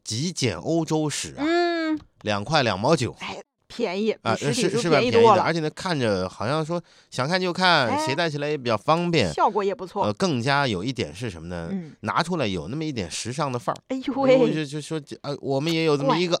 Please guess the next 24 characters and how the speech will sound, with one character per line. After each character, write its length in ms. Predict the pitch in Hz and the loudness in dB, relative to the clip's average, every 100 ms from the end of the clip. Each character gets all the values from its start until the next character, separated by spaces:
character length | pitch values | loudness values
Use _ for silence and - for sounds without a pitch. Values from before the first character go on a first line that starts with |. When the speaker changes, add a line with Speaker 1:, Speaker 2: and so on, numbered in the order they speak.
| - | -4
Speaker 2:
喂， 120 | 190 | 0
Speaker 1:
啊。 40 | 131 | 0
Speaker 2:
你 60 | |
看 260 | - 220 175 | 2 -4 -4
人 120 | 180 | -4
家 120 | 269 | -2
都 100 | 262 | -2
用 140 | 277 233 | -4 -6
手 180 | 202 156 | -8 -10
机 180 | 233 262 | -10 -10
看 280 | 277 220 | -2 -2
这 140 | 175 185 | -2 -4
个 80 | 175 | -4
书， 300 | - 202 190 - - | -6 -8 -8 -18 -16
咱 100 | - | -8
们 80 | 220 | -6
涂 100 | 254 | -2
老 120 | 214 | -4
师 140 | 175 226 | -4 -8
用 140 | 262 | -6
的 80 | 202 | -4
是 140 | 233 | -8
Kindle 520 | - - 349 311 - - | -8 -6 -2 0 0 2
专 240 | 381 370 | 4 6